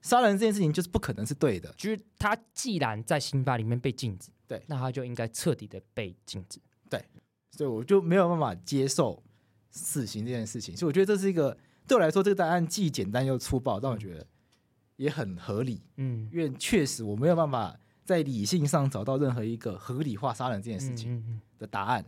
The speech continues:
Speaker 2: 嗯。
Speaker 1: 那唯一的答案就是，哦，因为我情感上需要有人死，
Speaker 2: 嗯。
Speaker 1: 来满足我心中的空虚跟愤怒。
Speaker 2: 嗯。
Speaker 1: 那我就想要问一个问题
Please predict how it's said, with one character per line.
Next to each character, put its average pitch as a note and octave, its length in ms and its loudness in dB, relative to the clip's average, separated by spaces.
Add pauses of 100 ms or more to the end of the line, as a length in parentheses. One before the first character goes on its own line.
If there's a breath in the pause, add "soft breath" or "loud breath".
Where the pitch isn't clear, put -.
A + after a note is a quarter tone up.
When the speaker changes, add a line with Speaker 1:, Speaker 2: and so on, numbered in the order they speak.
(100)
Speaker 2:
嗯。 C3+ 280 -4 (200)
Speaker 1:
那 F3+ 200 -2 (280)
唯 G3+ 200 6
一 D#4 120 4
的 A#3+ 120 2
答 D3+ 180 0
案 F3+ 140 2
就 F3+ 80 4
是， F3 180 2
哦， F3 200 4
因 G3 140 6
为 G3 40 6
我 D3 140 4
情 C#3+ 220 0
感 C3 120 0
上 C#3+ 160 0
需 D3 260 -2
要 D#3 120 6
有 A2+ 100 0
人 G2+ 160 -2
死， - 320 -2 (140)
Speaker 2:
嗯。 C#3 340 -2 (120)
Speaker 1:
来 C#3 160 -2
满 C3 240 0
足 C3 200 -4
我 A#2 120 0
心 D3+ 200 -2
中 C#3 160 -2
的 A#2+ 140 -4
空 D3 300 -2
虚 C#3+ 240 -4
跟 C#3 180 -2
愤 C3+ 300 0
怒。 B2+ 220 -4
Speaker 2:
嗯。 A#2+ 340 -6
Speaker 1:
那 G3+ 100 -2
我 D#3+ 80 -4
就 F#3+ 80 -2
想 D3 160 -2
要 C3 80 0
问 D#3+ 160 6
一 - 20 0
个 C3+ 60 0
问 C#3 180 4
题 - 280 -8